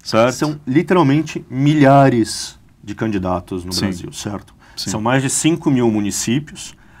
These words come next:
Speaker 2: cada um deles com os seus candidatos a prefeito, que, sei lá eu, já deve dar pelo menos dez mil,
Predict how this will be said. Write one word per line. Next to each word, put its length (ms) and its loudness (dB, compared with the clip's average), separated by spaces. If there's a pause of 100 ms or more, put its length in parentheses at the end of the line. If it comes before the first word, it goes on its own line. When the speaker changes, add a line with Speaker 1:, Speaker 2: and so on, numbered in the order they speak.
(840)
Speaker 2:
cada 220 0
um 100 4
deles 360 4
com 220 -6
os 100 -6
seus 180 -6
candidatos 400 -6
a 60 -4
prefeito, 640 -2 (880)
que, 100 -16
sei 180 -8
lá 100 -2
eu, 160 -4
já 140 -16
deve 240 -10
dar 220 -6
pelo 180 -12
menos 560 -10 (420)
dez 260 -6
mil, 280 4